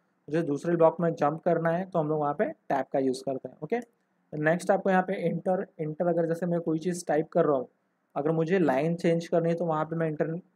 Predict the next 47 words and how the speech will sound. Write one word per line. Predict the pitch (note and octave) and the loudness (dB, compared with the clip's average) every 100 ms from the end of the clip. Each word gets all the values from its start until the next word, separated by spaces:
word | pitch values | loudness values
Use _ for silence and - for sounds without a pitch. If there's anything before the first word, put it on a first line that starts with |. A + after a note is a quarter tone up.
| - | -4
अ, | C#3+ D3 | -2 0
enter | D#3 E3+ D#3+ | -2 -2 0
का | E3 | 0
यूज़ | D3+ D3+ | 0 0
करता | D#3+ D3 D#3 | 0 0 -2
हूँ। | E3 - _ _ _ - | -4 -10 _ _ _ -6
Then | D#3 | 0
अगर | D#3+ F3+ | 2 4
मुझे | F3 E3 F3 F3+ | 2 2 0 -2
किसी | F3 E3 F#3+ | -2 -2 -2
चीज़ | F#3 F3 E3+ - | 0 -2 -2 -2
को | F#3 | 0
ओके | D#3+ - F3 | 0 0 0
करना | E3+ D3+ D#3+ | 0 0 0
है | D#3 | 0
या | D#3 | -2
फिर | - E3 | -4 -6
save | - D3+ D3+ | 0 2 2
करना | E3+ D#3+ D#3 | -2 -2 0
है | D#3 | 0
या | D3+ | -2
फिर, | E3+ F#3+ - _ _ _ | -2 -6 -10 _ _ _
अ, | - C3+ C3+ D3 | -2 2 2 4
यस | D3 D#3+ D#3 | 4 4 2
करना | F3+ E3 | 0 2
है | E3 | 2
तो | E3+ | 2
भी | E3 F#3 | 2 0
हम | E3+ | 2
लोग | F3 E3+ | 2 2
enter | C#3 D3+ D#3 F#3 - _ D#3 | 0 0 0 -2 -10 _ -4
button | C3+ C3+ C#3+ | -2 -2 -2
का | F3 | -2
यूज़ | C#3+ C3+ | 0 0
करते | C#3+ C3+ | -2 -2
हैं। | C#3+ | -4
Space | - F3 F3 | 0 2 4
bar | E3+ F3 E3+ | 4 4 2
spacing | - D#3 D3+ F3 E3 | -2 0 0 -2 2
के | F3 | 2
लिए | E3+ | 2
यूज़ | D#3 D3+ | 0 -2
में | D#3+ | -2
आता | D3 - | -2 -4
है। | D#3 _ _ _ _ _ C3+ | -14 _ _ _ _ _ 4
बैक | D3+ - | 4 2
स्पेस | - F3+ F3 F3 | 0 4 4 0